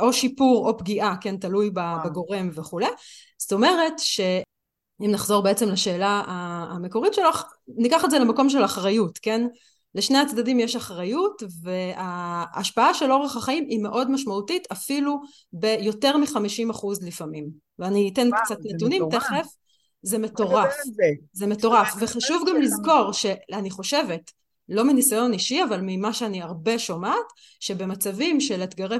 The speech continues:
Speaker 1: פוריות, נשים נוטות לקחת על עצמם אולי יותר, אה, סטרס באמת, יותר אשמה על חוסר הצלחות, אני לא יודעת, זה, זה מאוד אינדיבידואלי. אה, אולי לא נוגע לכל, אה, מקרה,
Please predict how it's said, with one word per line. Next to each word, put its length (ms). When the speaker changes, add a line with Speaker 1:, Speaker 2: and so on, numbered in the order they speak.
Speaker 1:
פוריות, 580
נשים 420
נוטות 500
לקחת 460
על 80
עצמם 460
אולי 280
יותר, 540
אה, 160
סטרס 420
באמת, 500
יותר 260
אשמה 480
על 80
חוסר 360
הצלחות, 460
אני 140
לא 80
יודעת, 480
זה, 140
זה 120
מאוד 200
אינדיבידואלי. 680
אה, 420
אולי 280
לא 120
נוגע 300
לכל, 380
אה, 160
מקרה, 340